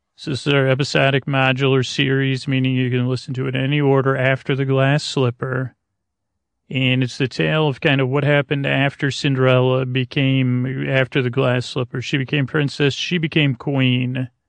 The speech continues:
But our story follows her stepmother, Agatha. We're in our third season. Uh, only thing you need to know about season one and season two, well, I mean, Cinderella's a great queen.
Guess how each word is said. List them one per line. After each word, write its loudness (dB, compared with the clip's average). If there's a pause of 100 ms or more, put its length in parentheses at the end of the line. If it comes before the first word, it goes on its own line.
(1120)
But -6
our 0
story 2
follows 2
her -2
stepmother, 0
Agatha. 0
We're 2
in 2
our 4
third -2
season. 0 (880)
Uh, -4
only 2
thing 0
you 2
need 2
to 0
know 4
about 4
season -2
one 2
and 0
season -2
two, 0
well, -2
I -2
mean, 2
Cinderella's 0
a -10
great 0
queen. -4